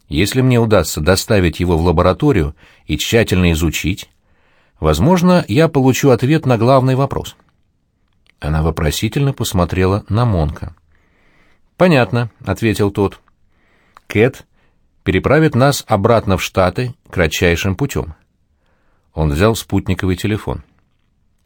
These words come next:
"Мы уже находимся на Дальнем Востоке", — остановила его Джада. "Отсюда быстрее всего будет добраться прямиком до моей лаборатории в ракетно-космическом центре в Лос-Анджелесе.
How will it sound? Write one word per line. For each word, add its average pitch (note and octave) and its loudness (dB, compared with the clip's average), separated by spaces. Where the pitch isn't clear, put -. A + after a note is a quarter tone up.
"Мы D3+ 2
уже C#3+ 2
находимся D#3 0
на C3+ 2
Дальнем C#3 2
Востоке", — G2+ -2
остановила E2+ 0
его F2 2
Джада. D#2+ -4
"Отсюда C3 -2
быстрее G2+ 2
всего A#2+ 0
будет A#2+ 0
добраться A2 2
прямиком G#2+ 0
до F#2+ 0
моей F#2+ 4
лаборатории F#2 0
в - -6
ракетно-космическом G#2+ 0
центре B2 0
в G#2 -8
Лос-Анджелесе. G#2 -2